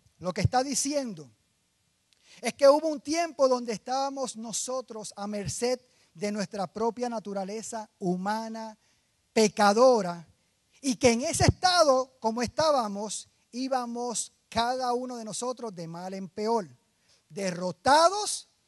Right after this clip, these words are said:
y frustrados. Esa iba a ser nuestra vida y esa es la vida de muchos otros. Pero ahora,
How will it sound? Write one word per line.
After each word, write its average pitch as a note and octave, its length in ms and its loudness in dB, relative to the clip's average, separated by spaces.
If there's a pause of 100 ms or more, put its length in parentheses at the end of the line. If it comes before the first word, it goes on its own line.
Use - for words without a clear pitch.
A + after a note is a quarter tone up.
(460)
y G#3 140 -10
frustrados. F3 880 -6 (300)
Esa A#3+ 480 -4
iba A#3 180 -8
a G#3+ 60 -10
ser A3 160 -10
nuestra G#3+ 320 -10
vida A3 240 -8 (180)
y F#3 140 -4
esa G3 160 -2
es A3+ 60 -4
la G#3+ 100 2
vida A3 200 -4
de G3 100 -4
muchos F#3+ 420 -14
otros. F3+ 400 -10
Pero C4 220 4
ahora, E4 580 4